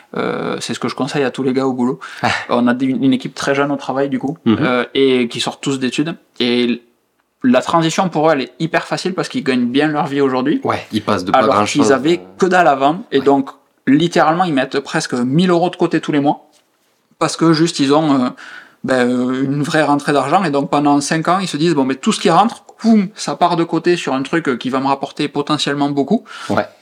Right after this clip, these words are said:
Speaker 1: Mais, euh, c'est une prise de risque que j'accepte parce que, euh, ben, euh,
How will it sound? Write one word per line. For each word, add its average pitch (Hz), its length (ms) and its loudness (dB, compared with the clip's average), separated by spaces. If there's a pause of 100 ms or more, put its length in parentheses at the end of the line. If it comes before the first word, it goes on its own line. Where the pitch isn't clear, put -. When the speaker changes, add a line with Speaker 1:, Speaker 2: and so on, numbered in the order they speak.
(140)
Speaker 1:
Mais, 160 300 4
euh, 143 320 8
c'est 139 140 -2
une 139 160 -4
prise 180 340 -2
de 160 100 2
risque 160 400 0
que 139 100 -2
j'accepte 143 480 -2
parce 139 220 -4
que, - 80 -2
euh, 151 380 0
ben, 113 200 -2
euh, 113 200 -4